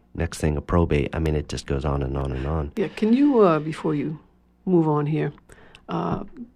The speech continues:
Speaker 2: tell us, uh, what types of cases the tribal court, uh, hears or can hear?
Speaker 1: Mm-hmm. Um, juvenile cases, uh, as long as they're, uh, tribal members,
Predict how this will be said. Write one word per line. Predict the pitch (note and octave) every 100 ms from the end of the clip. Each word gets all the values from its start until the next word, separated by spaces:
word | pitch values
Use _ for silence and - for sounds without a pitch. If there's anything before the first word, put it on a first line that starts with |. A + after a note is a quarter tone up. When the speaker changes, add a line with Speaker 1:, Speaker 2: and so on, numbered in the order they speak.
| _ _
Speaker 2:
tell | G#3 G3
us, | F#3+ F#3 - -
uh, | E3
what | D#3+ E3 F3 B3 - _ _ - - -
types | - A3+ A3
of | F3+ D#3+
cases | - G3+ F#3+ F#3 E3 D#3 D#3
the | D#3+ D3+
tribal | - F#3 E3+
court, | E3 - F3 D#3 - -
uh, | D#3 D3+ D3+
hears | - G3+ D#3+ C3+ D3+
or | D3
can | - F#3+ E3+
hear? | D#3 D3+ - - _
Speaker 1:
Mm-hmm. | A2 E3+ - - - - - - - _ F#2
Um, | F2 E2+ E2 E2 D#2+ G#1 - - - - _ _ _ - _ _ -
juvenile | E2+ G#2 A2 A2 A2
cases, | G#2+ A2+ A2+ - A#2+ - - _ -
uh, | - - - -
as | F2 -
long | F#2 F#2+
as | F#2 F2
they're, | F#2 F2+ F#2 F#2 F2+ G2
uh, | - D#2 E2 F2
tribal | - F#2+ F#2 F#2
members, | F2 F2 F#2+ F#2+ F#2+ -